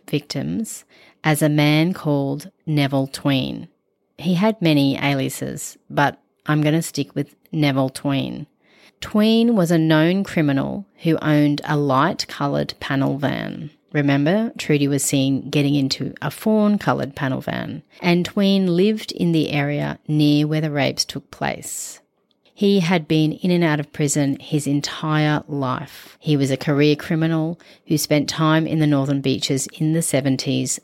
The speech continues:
when he wasn't in prison. In fact, all of the attacks and Trudy's disappearance coincide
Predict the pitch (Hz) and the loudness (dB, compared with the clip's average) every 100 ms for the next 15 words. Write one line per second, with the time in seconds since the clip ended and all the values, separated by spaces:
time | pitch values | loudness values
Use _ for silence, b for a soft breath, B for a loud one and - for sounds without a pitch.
0 | - 151 147 123 147 139 135 127 127 123 | -4 2 2 2 0 0 -2 -2 -4 -4
1 | 139 135 - 123 - - 151 - _ _ | -8 -8 -6 -4 -4 -8 -10 -16 _ _
2 | _ _ _ - 165 151 170 143 110 - | _ _ _ 0 0 2 0 0 -2 -10
3 | - - _ _ - 165 196 220 202 196 | -14 -14 _ _ -2 2 4 4 2 2
4 | 170 160 151 131 - - - - - _ | 2 2 0 -2 -2 -10 -10 -10 -14 _
5 | _ - 160 147 - 143 143 143 - 139 | _ -2 0 0 0 2 2 0 -2 -2
6 | 139 - 139 143 214 220 - - b - | -2 -2 -2 0 -2 -4 -8 -12 b -12
7 | - 175 170 170 170 - 151 139 131 147 | -2 2 4 2 2 2 2 2 2 -2